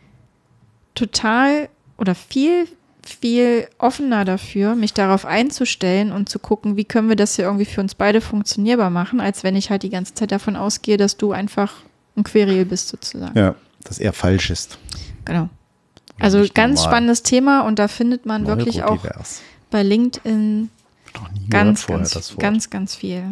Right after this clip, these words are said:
Speaker 1: So, weil natürlich auch die Diagnostik immer besser wird, ne? So, ich sag mal, vor zwanzig Jahren hat man das ja ganz viel auf Kinder bezogen.
Speaker 2: Ja.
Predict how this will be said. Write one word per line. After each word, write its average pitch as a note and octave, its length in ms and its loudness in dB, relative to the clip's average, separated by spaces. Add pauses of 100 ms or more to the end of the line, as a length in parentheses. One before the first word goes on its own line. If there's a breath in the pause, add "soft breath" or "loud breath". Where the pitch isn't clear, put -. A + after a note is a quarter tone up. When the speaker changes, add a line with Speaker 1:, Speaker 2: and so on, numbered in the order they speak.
(120)
Speaker 1:
So, F#3 140 -6
weil G3 120 2
natürlich G#3+ 320 2
auch A3 60 6
die A3+ 140 -2
Diagnostik G#3+ 600 2
immer F3+ 200 -2
besser F#3+ 380 -6
wird, F3+ 180 -4
ne? G#3 280 2 (300)
So, G3 140 0
ich F#3 120 4
sag G3 160 0
mal, G#3+ 120 4
vor G#3 160 0
zwanzig G3+ 440 -2
Jahren A3 220 4
hat A3 140 -2
man F#3+ 80 0
das F#3+ 160 -2
ja G#3 80 -2
ganz G3 260 -2
viel - 180 -4
auf - 180 -10
Kinder B3+ 300 0
bezogen. C#4+ 460 -4 (240)
Speaker 2:
Ja. G2 180 0